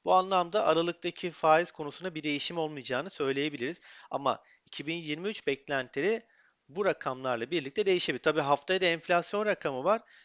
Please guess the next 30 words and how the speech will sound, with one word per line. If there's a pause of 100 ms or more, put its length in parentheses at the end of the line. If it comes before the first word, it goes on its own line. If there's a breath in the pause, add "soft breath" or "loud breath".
(100)
Enflasyon
rakamı (560 soft breath)
da (100)
ta-,
dikkatle
takip
edilecektir. (260 soft breath)
Tabii
ki
haftaya
derken
yani
on
üç
Aralık'ta, (340 soft breath)
e, (360)
tüfe
var. (460 soft breath)
Önümüzdeki
hafta (160)
üretici
fiyat
endeksi
var.
Bunlara
da
ayrıca
bakıyor
olacağız. (360 loud breath)
Tabii